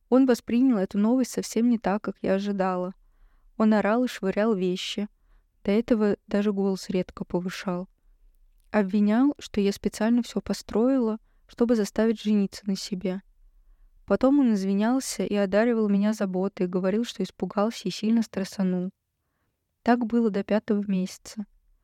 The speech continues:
Потом он расстался со мной и ушёл к очень молодой девушке, практически школьнице.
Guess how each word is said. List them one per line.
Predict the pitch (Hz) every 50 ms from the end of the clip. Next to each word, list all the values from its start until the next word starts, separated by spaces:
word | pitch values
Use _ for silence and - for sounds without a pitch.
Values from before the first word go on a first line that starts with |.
| _ _ _ _ _ _
Потом | - 196 208 - 269 277
он | 269 233
расстался | 220 202 196 - - 220 240 285 294 - -
со | 226 - -
мной | 208 196 202 196
и | 190
ушёл | 190 - - 226 254
к | - -
очень | 226 - - - 226
молодой | 214 196 190 185 190 214 208
девушке, | 185 185 190 190 190 196 - - - 190 - -
практически | - - 190 - - 226 233 - - - - -
школьнице. | 226 - - - 214 202 190 190 190 196 - - - - 208